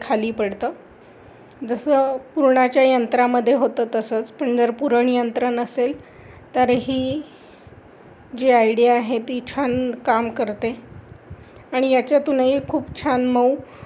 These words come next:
पुरण निघतं आणि वेळही कमी लागतो. पुरण, पुरणाच्या यंत्राला तरी फ-, गरम गरमच पुरण लागतं. याच्यात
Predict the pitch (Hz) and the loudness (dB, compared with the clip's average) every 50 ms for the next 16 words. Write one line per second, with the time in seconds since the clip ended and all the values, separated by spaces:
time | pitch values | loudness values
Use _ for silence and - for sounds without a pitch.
0 | - - - - - - 262 247 247 247 240 247 240 240 226 226 - - - 247 | -20 -16 -16 -12 -6 -2 0 2 2 2 2 0 0 -2 -4 -6 -8 -4 -2 -2
1 | 262 359 - - - - 277 220 247 254 269 240 247 247 240 240 240 247 254 247 | -2 -2 -4 -8 -14 -8 -4 0 0 0 2 4 4 4 6 6 4 4 2 0
2 | 240 277 285 277 - 285 226 226 220 220 214 208 196 202 - - - 214 202 208 | 0 -4 -4 -2 -2 -2 0 0 -2 -2 0 -2 -2 -4 -6 -10 -8 -6 -6 -6
3 | - - - - - - - - - - - - - - - - - - - - | -8 -12 -18 -20 -20 -20 -20 -20 -20 -20 -20 -20 -20 -20 -20 -20 -20 -20 -20 -20
4 | - - - - - - - - - - - 254 254 247 247 247 262 254 262 311 | -20 -20 -20 -20 -20 -20 -20 -20 -16 -8 -4 -2 0 0 0 0 0 -2 0 2
5 | 285 277 269 269 269 262 262 294 277 262 254 247 254 247 247 254 262 254 254 254 | 4 4 6 6 4 4 4 2 2 2 2 0 0 2 2 4 6 4 4 4
6 | - 247 262 254 262 - 302 247 233 226 220 220 240 233 247 247 247 240 247 247 | 2 0 -2 -4 -2 2 2 4 4 2 2 2 2 4 4 4 4 4 4 4
7 | 247 247 254 254 254 262 - 294 262 240 233 233 233 226 214 214 - - 233 240 | 4 4 2 0 -2 -2 -2 -2 2 2 2 0 0 0 -2 -2 -2 -4 -2 -2
8 | 233 233 - 254 | -2 -2 -2 -4